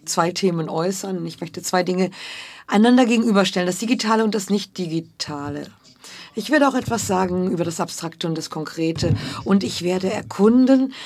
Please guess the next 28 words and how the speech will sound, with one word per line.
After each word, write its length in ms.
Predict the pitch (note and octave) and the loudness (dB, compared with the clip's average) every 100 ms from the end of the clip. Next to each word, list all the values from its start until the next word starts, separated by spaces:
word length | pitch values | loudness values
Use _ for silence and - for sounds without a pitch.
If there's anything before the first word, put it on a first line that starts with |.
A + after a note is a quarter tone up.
| - | -14
was 300 | - G#3 G3 D4+ | -2 -2 -2 -2
dem 340 | F#3+ G3+ G3+ F#3+ | 0 2 2 0
Digitalen, 880 | G3 F3+ F3 F#3 E3+ F3 F3+ F#3+ F#3+ - - | -2 -6 -6 -4 -2 -2 0 -2 -4 -12 0
dem 240 | A3 A3 - | 2 2 -4
Bit 320 | E3+ G3+ - | -4 -4 -2
unterliegt. 600 | G3+ F#3 E3 E3+ - - | -4 -4 -4 -6 -8 -8
Ich 300 | A#3 - - - - - - | -8 -8 -16 -18 -18 -18 -16
werde 380 | E3 A3 D#4 D#4 | 4 4 4 0
versuchen, 880 | - C4 G3 C4+ C4 - G#3 F3+ E3+ - - | 0 0 4 4 4 2 2 2 -2 -16 -10
den 500 | F3+ G3+ A3 A3+ A#3+ | -2 4 6 4 0
Abgrund 540 | - - - G#3 G3 F#3 | -2 -4 -2 2 2 2
zu 160 | E3+ | -4
finden, 600 | D#3+ E3+ E3 E3 D#3+ D#3 - - - | -6 -4 -2 0 -2 -4 -8 -20 -10
die 280 | F3+ G3+ - | -2 -2 -2
Grube 840 | - F3+ F#3+ A#3 A3+ F3 E3+ E3 E3 - - - | -4 0 2 2 2 4 4 4 -2 -10 -18 -2
und 300 | G#3 G#3 E3+ | 0 0 0
werde 460 | F3+ F3+ E3+ F3 | 0 0 0 -2
aufzeigen, 1160 | - F3 B3+ - - - E3 D#3 D#3+ D#3+ F#3+ F#3 | 2 4 2 -2 -8 -6 -4 -2 -2 0 0 0
wie 320 | D#3+ A3+ C4+ C4+ - - | 0 2 2 0 -16 -20
von 440 | - G3 A3 B3+ | -8 0 4 4
dieser 500 | G#3+ G#3+ F#3 F#3 F#3+ | 4 0 2 0 0
Ebene 680 | - G3+ A3 A3+ A#3+ A3+ - | -2 0 0 0 -2 -2 -2
ausgehend 800 | F3+ F#3 G3 - - F#3+ F#3+ G3 | 0 0 0 -4 -2 2 2 2
und 240 | G#3+ G3 | 2 2
sich 200 | G#3 G#3 | 0 0
in 100 | G3+ | 0
alternative 680 | F#3+ F3+ F#3+ F3 D#3 F#3 D#3+ | 2 0 0 -4 -4 -4 -2
Richtung 400 | F#3 F#3+ A3 G3+ | -4 -2 -2 -2